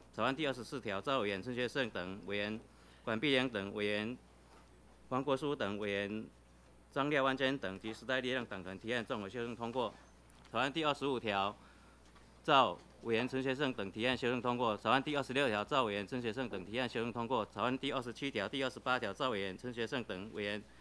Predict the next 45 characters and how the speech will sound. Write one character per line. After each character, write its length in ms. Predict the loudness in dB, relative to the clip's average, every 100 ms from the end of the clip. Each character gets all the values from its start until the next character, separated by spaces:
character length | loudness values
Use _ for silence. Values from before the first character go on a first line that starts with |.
| -8
管 140 | -6 -2
碧 120 | 0
玲 160 | -2
等 160 | -4 -8
及 160 | -6 -6
时 160 | -2
代 220 | -2 -2 -4 -16 -20 -20 -6
力 120 | 0
量 120 | 0
党 160 | -2 -6
团 180 | -6
提 160 | -4 0
案 140 | 0
综 160 | 0 -4
合 80 | -2
修 160 | -4
正 100 | -4
通 160 | -2 0
过。 240 | 2 0 -4 -18 -20 -20 -12 2
草 80 |
案 100 | 2
第 120 | 4 2
二 60 |
十 100 | 0
九 200 | 2 2
条， 160 | 2 2
赵 240 | 4 6
委 100 | 4
员 300 | 2 0 -4 -8 -20 -10 -4
陈 120 | 2
学 120 | 2
圣 180 | 4 0
等 180 | 0 -4
提 160 | 0
案 240 | 2 2 0
修 180 | 0 0
正 120 | 0
通 140 | 0
过。 240 | 4 2 0 -12 -20 -2
草 120 | 0
案 220 | 2 0 -6
第 220 | -2 -2 2
三 180 | 0
十 160 | 2 -2
条 380 | 2 2 2